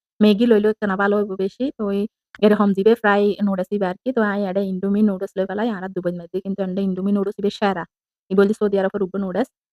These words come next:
তো এই আই ইবে কেন করছি, আহ, ভাঙ্গি ভাঙ্গি আর লই ফেলাই, একটু কিন্তু নুডলস ভাঙ্গন যাইতো না,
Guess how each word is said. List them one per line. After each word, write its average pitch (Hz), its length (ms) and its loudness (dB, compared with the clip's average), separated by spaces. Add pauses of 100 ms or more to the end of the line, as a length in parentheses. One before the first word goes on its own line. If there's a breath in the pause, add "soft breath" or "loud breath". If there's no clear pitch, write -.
(320)
তো 226 100 8
এই 247 120 8 (120)
আই 214 220 4
ইবে 233 160 2
কেন 240 140 -2
করছি, 233 320 -2
আহ, 202 240 0
ভাঙ্গি 220 260 4
ভাঙ্গি 226 220 4
আর 214 80 4
লই 226 120 4
ফেলাই, 233 180 2
একটু - 180 -6
কিন্তু 233 200 6
নুডলস 214 380 4
ভাঙ্গন 220 340 2
যাইতো 214 220 0
না, 196 120 -4